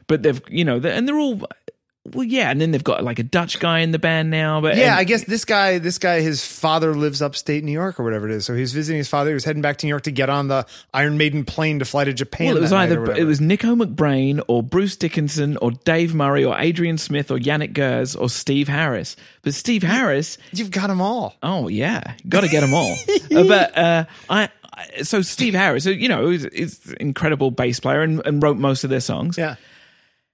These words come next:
Speaker 1: And, um, and yeah, and I met, I used to work, you remember my friend Charlene? You know, we
Speaker 2: Yeah.
Speaker 1: went to her house
Speaker 2: Yeah.
Speaker 1: this summer.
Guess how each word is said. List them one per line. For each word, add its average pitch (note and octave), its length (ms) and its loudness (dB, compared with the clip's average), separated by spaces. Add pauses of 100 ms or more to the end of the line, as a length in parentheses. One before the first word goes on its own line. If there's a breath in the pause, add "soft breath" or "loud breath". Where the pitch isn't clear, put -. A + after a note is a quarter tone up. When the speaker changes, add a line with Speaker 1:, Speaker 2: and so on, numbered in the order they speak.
(440)
Speaker 1:
And, E3 440 2
um, D#3 340 2 (580)
and F3 120 4
yeah, A3 180 4
and D#3 100 2
I F#3 160 2
met, G3+ 260 2
I D#3+ 120 0
used G#3+ 200 0
to G3+ 80 4
work, E3+ 560 0 (120)
you A#3+ 120 0
remember C#4+ 180 2
my F3+ 160 4
friend D3+ 220 0
Charlene? D3 600 2
You G#3 100 2
know, D3 180 2
we E3+ 120 2
Speaker 2:
Yeah. D3+ 60 4
Speaker 1:
went E3 180 2
to D#3 120 2
her D3 120 4
house D3 320 0
Speaker 2:
Yeah. A3+ 80 0
Speaker 1:
this C#3 100 -2
summer. D3+ 340 0